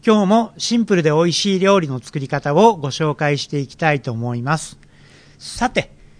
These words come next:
本日のテーマは牛丼です。牛丼って本当美味しいですよね。もはや日本の国民食と言ってもいいのではないかと思います。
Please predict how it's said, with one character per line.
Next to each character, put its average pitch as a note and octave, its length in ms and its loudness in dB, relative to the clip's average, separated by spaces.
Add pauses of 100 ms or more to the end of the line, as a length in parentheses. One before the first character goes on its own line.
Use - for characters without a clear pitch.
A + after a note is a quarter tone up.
(160)
本 C#4 260 2
日 F#3+ 240 0
の C3+ 160 -4
テ D3+ 240 2
ー C3+ 40 -4
マ B2+ 120 -4
は D#3 340 4
牛 D#3 320 2
丼 G3+ 400 4
で D3+ 200 -6
す。 - 260 -14 (520)
牛 G#3+ 220 4
丼 B3+ 180 4
っ - 20 -4
て F#3 80 -2
本 A#3 240 -2
当 B3 180 0
美 A#3+ 60 4
味 G#3+ 40 0
し A#3+ 120 0
い - 20 2
で F3 120 2
す - 100 -6
よ C3+ 100 -2
ね。 C#3 220 -4 (600)
も G#3+ 120 2
は G#3+ 140 4
や D#3 120 2
日 C3 160 -4
本 G3+ 220 -2
の G3+ 100 -2
国 F3 260 -4
民 C#4 140 4
食 - 220 -6
と - 100 -12
言 A#2 100 -8
っ - 40 -20
て C#3+ 160 -8
も B2 100 -6
い E3 140 2
い E3+ 40 2
の C#3 120 -2
で B2 80 -6
は A2+ 100 -8
な C#3 160 -2
い B2 60 -6
か C3 140 -6
と G3+ 120 2
思 B2+ 220 0
い A#2+ 40 -6
ま A#2+ 120 -8
す。 A#2+ 160 -14